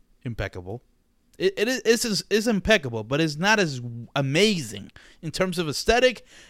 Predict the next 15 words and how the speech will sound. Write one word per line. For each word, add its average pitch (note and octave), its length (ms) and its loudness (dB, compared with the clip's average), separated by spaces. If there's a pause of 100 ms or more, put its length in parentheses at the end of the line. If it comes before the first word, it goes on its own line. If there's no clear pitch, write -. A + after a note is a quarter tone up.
as D3+ 160 2
the E3 100 2
aesthetic E3+ 460 2
that E3 240 0
The C#3+ 80 2
Weeknd E3 480 2
created C#3+ 340 2
for A#2+ 220 -4
After C#3 400 0
Hours, D3 480 4
which A#2+ 180 -6
is A2+ 100 -10
my G#2 160 -8
favorite F3+ 600 4
album D3+ 260 6